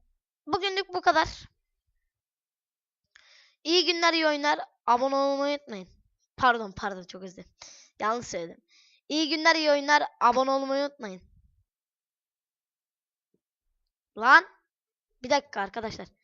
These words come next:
Videoyu kapatmadım. Neden kapatmadım? Bir şey oldu. Şu anda geri tuşu bende şey oldu. İleri oldu. Ben onu tuş takımlarından ayarlayacağım arkadaşlar.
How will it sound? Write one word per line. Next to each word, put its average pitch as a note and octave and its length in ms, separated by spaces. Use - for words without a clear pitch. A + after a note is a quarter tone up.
Videoyu C4+ 260
kapatmadım. D4 600
Neden C#4 220
kapatmadım? D#4 460
Bir B3 60
şey D4 160
oldu. G3 280
Şu - 160
anda D4+ 160
geri D4 260
tuşu C4+ 320
bende C#4+ 240
şey - 160
oldu. G3 260
İleri C4+ 260
oldu. G#3 340
Ben E4+ 120
onu F4+ 180
tuş F4+ 180
takımlarından F4 540
ayarlayacağım D#4 480
arkadaşlar. C4 480